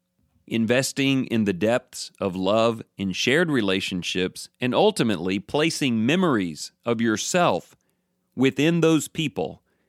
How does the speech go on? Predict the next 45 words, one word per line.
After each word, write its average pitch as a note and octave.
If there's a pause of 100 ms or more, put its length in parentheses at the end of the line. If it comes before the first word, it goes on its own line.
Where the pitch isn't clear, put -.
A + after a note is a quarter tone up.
(400)
that G#2
will G#2
live A2+
on G2
when F2+
you're F2+
gone. D#2 (840)
I A2
really B2
need A2+
you F#2 (100)
this G#2+
week G2
to G#2
think G#2+
about F#2+
the F2
people G#2
in G2+
your E2+
family, B2 (720)
in G2+
your E2+
church, - (680)
in G#2+
your G#2
life. E2+ (500)
As A2
we've A2
just B2+
passed A2+
one A#2+
holiday G2+
and F#2
we're F2
heading B2
towards A2
the F#2+
next, D2 (300)
think C3+
about C#3
what A#2
you A#2+
would G2+
say, D#2+